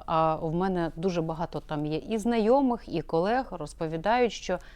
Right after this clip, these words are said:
справді у порівнянні з правим берегом вимикають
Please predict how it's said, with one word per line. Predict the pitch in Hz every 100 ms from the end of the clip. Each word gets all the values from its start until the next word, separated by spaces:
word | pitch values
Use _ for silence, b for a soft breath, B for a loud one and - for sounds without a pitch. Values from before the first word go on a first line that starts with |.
| b
справді | - - 233 240 220 190 175 185
у | - 196
порівнянні | 185 196 196 202 208 196 165
з | -
правим | - 170 151 143 170 190
берегом | 226 247 247 262 262 B B B B
вимикають | 151 190 202 185 - 302 269 -